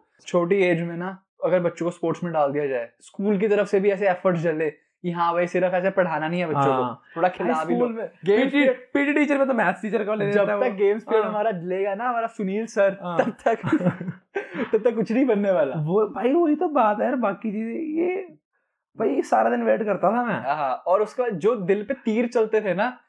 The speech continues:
Speaker 1: कि क्यों ऐसा हो रहा है कि गेम्स पीरियड के अंदर
Speaker 2: मैं
Speaker 1: हमें
Speaker 2: तो
Speaker 1: मैथ्स पढ़ाई जा रही है।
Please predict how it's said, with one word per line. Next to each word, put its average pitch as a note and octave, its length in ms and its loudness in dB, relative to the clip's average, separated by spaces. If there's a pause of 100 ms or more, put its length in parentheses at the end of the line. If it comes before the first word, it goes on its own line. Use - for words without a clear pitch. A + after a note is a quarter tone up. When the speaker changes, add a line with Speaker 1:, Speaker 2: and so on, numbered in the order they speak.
(280)
Speaker 1:
कि A#3+ 80 -2
क्यों B3+ 380 2
ऐसा A#3 180 0
हो F#3 140 4
रहा D#3+ 80 -2
है F3+ 40 -4
कि F#3+ 100 -8
गेम्स F#3 280 0
पीरियड G#3+ 260 -2
के A3+ 60 -4
अंदर G#3+ 160 -2
Speaker 2:
मैं A3 60 2
Speaker 1:
हमें A#3+ 140 0
Speaker 2:
तो A3+ 60 2
Speaker 1:
मैथ्स G#3+ 260 2
पढ़ाई A3 260 2
जा F#3 160 2
रही D#3 140 -2
है। C3 240 -8